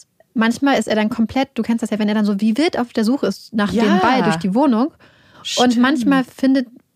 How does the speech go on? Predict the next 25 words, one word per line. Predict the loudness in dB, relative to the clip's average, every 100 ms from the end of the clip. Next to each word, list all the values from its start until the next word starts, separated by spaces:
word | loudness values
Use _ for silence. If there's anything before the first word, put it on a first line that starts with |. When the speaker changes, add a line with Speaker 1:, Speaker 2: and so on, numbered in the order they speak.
| -4
Speaker 1:
und | 0
dann | 2 0 -2 -4
will | 0
er | 0 0
einen | 0 0
bestimmten | 0 -4 -4 -4
Ball. | -6 -6 -12 _ _
Und | -4 -2
man | 0 2
weiß | 0 -2
das. | -6 -10 -14 _ _ _ _ _
Und | 0 2
man | 2
gibt | 0 0
ihm | 0
aber | -2
einen | -4
anderen | -2 -2 -2 -4
Ball, | -4 -4 -4 -8 _
dann | -2
ist | 0
er | 0
damit | -2 -2
nicht | -4
zufrieden. | -8 -6 -6 -6